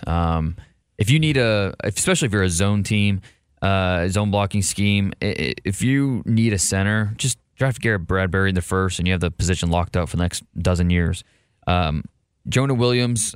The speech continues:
I thought looked good. He was, he's, uh, to me, he's a top offensive lineman in this draft.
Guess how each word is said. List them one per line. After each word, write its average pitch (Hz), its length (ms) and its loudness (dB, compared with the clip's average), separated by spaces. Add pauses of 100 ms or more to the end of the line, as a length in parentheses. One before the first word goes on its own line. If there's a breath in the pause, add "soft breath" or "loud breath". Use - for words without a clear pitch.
I 95 180 -2
thought 101 420 -2 (280)
looked 95 240 -2
good. 107 440 0 (120)
He 92 160 2
was, 95 720 0 (100)
he's, 98 200 0 (120)
uh, 98 120 -2
to 117 160 0
me, 131 80 4
he's 123 100 2
a 101 60 0
top 107 200 -2
offensive 95 300 0
lineman 101 320 0
in 98 60 0
this 98 100 0
draft. 101 420 0